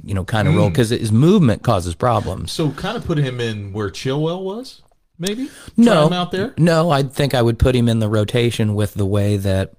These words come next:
Speaker 1: Pulisic, Mount,
Speaker 2: Okay.
Speaker 1: Ziyech, and Havertz
Speaker 2: Okay.
Speaker 1: are, are getting used. Uh, all those guys are being used sort of anywhere across the front.
Speaker 2: Sure.
Speaker 1: Um, but none of them are actually true number nines.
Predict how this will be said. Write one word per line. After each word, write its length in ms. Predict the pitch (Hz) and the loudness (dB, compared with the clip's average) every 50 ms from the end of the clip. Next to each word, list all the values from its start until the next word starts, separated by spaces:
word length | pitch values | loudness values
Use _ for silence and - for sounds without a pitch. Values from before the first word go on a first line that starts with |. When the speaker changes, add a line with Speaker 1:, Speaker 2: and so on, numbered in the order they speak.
| - _ _ - | -20 _ _ -2
Speaker 1:
Pulisic, 580 | 127 123 95 95 101 101 - - 104 101 - | 0 0 2 2 0 -2 -2 -2 -4 -4 -2
Mount, 400 | 98 95 98 98 98 101 101 - - _ _ _ _ - 92 | -2 0 0 2 2 0 -2 -4 -8 _ _ _ _ -10 -6
Speaker 2:
Okay. 120 | - 104 98 | -2 0 2
Speaker 1:
Ziyech, 260 | 98 101 101 - - | 2 2 2 0 0
and 80 | 95 | -2
Havertz 640 | 92 92 101 101 117 123 117 - - 160 - - - - - | 0 0 0 0 2 0 0 0 -2 -4 -6 -8 -12 -8 -4
Speaker 2:
Okay. 100 | 98 95 | -4 -2
Speaker 1:
are, 60 | - - | -2 -2
are 80 | 101 | -2
getting 360 | 95 95 104 98 92 92 95 95 | -2 0 0 0 0 0 -2 -2
used. 400 | 92 92 92 92 90 87 - 92 | -2 -2 -2 -4 -4 -6 -4 -2
Uh, 140 | 92 87 - | -2 -2 -2
all 220 | - 101 107 120 131 | 0 0 0 2 2
those 200 | 135 120 117 107 | 2 2 2 2
guys 280 | 113 104 104 104 101 | 2 2 2 2 0
are 60 | 104 | -2
being 260 | 98 101 98 98 101 98 | -2 -2 -2 -2 -2 -2
used 480 | 98 101 101 101 101 101 98 95 - - | -2 -2 -2 -2 -2 -2 -4 -6 -10 -14
sort 200 | - - - 117 | -8 -6 -4 -2
of 60 | 107 - - | -4 -4 -2
anywhere 420 | - 131 139 131 120 113 107 101 | -2 0 0 0 0 0 0 -2
across 400 | 98 92 - - 110 107 107 - | -2 -4 -4 -2 -2 -2 -4 -6
the 100 | - 101 | -8 -10
front. 440 | - - - 117 117 110 101 - - | -8 -4 -2 0 0 0 -2 -4 -8
Speaker 2:
Sure. 320 | _ - - 135 113 87 78 - _ _ | _ -10 -8 -6 -6 -8 -10 -14 _ _
Speaker 1:
Um, 400 | - 107 107 104 101 101 98 95 - - - _ _ _ | -4 -2 0 0 0 -2 -2 -6 -8 -14 -20 _ _ _
but 220 | - 101 117 - 98 | -6 -4 -4 -2 0
none 320 | 113 113 117 117 123 127 | 0 2 2 2 2 2
of 120 | 123 117 107 | 2 0 0
them 200 | 110 104 101 98 | 0 0 0 0
are 100 | 95 95 | 0 -2
actually 380 | 95 101 - - - 101 92 | -2 -4 -4 -6 -6 -6 -6
true 800 | 90 - - - - 113 110 104 101 101 98 98 95 92 92 90 _ _ _ _ _ _ _ _ _ _ - - - | -6 -8 -10 -6 -2 -2 0 0 0 0 0 0 0 -2 -4 -6 _ _ _ _ _ _ _ _ _ _ -20 -20 -14
number 320 | - 113 107 107 98 92 | -6 -4 -2 0 0 0
nines. 440 | 92 87 90 85 85 87 85 - - | -2 -2 -4 -4 -8 -10 -14 -16 -20